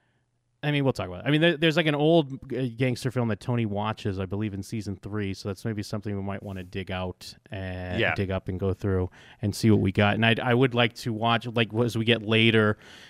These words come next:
Speaker 1: in the seasons, it's not a mafia movie, but David Chase did make a movie with, uh, with James Gandolfini,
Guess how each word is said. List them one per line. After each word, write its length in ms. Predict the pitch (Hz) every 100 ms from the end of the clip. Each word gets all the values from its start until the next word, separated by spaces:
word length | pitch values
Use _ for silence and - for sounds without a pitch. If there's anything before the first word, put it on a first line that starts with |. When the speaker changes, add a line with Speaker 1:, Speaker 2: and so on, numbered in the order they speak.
| -
Speaker 1:
in 140 | 120
the 60 | 110
seasons, 800 | - 120 110 104 104 104 98 - - - - -
it's 260 | 117 - 135
not 220 | 113 107
a 120 | 110
mafia 480 | 110 127 127 131 120
movie, 340 | 117 117 117
but 480 | 107 113 110 104 -
David 260 | 117 110 107
Chase 220 | 127 107
did 200 | - 104
make 160 | 113 110
a 80 | 104
movie 420 | 107 104 104 98
with, 400 | 98 101 - -
uh, 760 | 104 95 90 87 87 85 87 -
with 220 | 92 92
James 280 | - 95 95
Gandolfini, 840 | 101 95 90 - 117 107 98 90